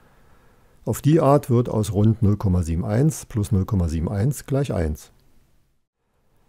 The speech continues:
Die Phasenverschiebung zwischen der Spannung am Eingang des Spannungsteilers und der Ausgangsspannung über dem Kondensator ist bei der Übergangsfrequenz genau fünfundvierzig Grad.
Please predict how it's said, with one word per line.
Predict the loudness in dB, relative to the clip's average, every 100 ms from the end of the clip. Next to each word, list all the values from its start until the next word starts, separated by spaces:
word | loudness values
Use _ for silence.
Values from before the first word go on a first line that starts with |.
| _ _ _ _ _ -2
Die | -2
Phasenverschiebung | 2 4 6 4 2 2 2 4 2
zwischen | 0 0 2
der | 0
Spannung | -2 0 0 0
am | -2
Eingang | -2 0 2 2
des | 0
Spannungsteilers | -2 0 0 0 0 0 2 -2 -4
und | -4 -4
der | -4
Ausgangsspannung | -6 -4 -2 -2 -2 0 2 2
über | 2
dem | 2
Kondensator | 2 0 0 0 -2 0 -2 -2
ist | -8 -6
bei | -4 -4
der | -4
Übergangsfrequenz | 0 2 2 2 0 -4 -2 0 0 -2
genau | -2 0 0
fünfundvierzig | -2 0 2 0 -2 -6 -4 -8
Grad. | -4 -4 -4 -8